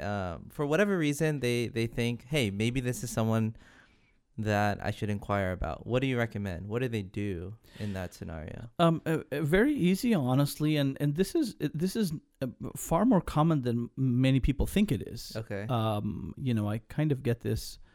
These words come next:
Speaker 2: um, all the time. Well, not all the time, but frequently enough to say that it's not infrequent. But, um, you know, finding out, uh, and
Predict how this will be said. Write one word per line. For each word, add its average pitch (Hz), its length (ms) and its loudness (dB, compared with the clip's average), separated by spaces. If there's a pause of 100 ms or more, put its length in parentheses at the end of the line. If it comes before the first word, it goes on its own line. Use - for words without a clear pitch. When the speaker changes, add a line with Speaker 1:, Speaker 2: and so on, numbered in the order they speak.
(500)
Speaker 2:
um, - 240 -4
all 113 140 0
the 113 100 -4
time. 107 420 0
Well, 190 140 4
not 208 160 2
all 117 140 0
the 107 80 -2
time, 120 260 2
but - 160 -6
frequently 117 460 -4
enough 101 300 -4
to 113 120 -6
say 113 180 -4
that 107 200 -4
it's - 240 -10
not 107 180 -4
infrequent. 113 500 -4 (380)
But, 143 460 4
um, 165 200 2
you 185 120 6
know, 175 100 2
finding 170 460 4
out, 160 260 4 (240)
uh, - 100 -4
and 147 160 0